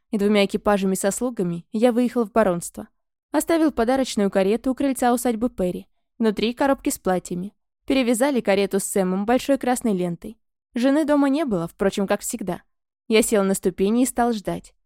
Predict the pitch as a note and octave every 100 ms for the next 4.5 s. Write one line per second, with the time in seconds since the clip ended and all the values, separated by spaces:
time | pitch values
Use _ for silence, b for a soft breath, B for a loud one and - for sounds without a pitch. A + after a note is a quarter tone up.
0 | _ _ _ _ C4 D4+ - A#3+ A3 G3
1 | B3+ C4+ G3+ G3+ G#3 A#3 B3 C4 G#3+ A3+
2 | C4+ - - D#3+ - _ _ - A#3+ G#4+
3 | - C4+ C#4+ A#3 G3 A3 - G3 - F#3
4 | G3+ G3+ E3+ E3+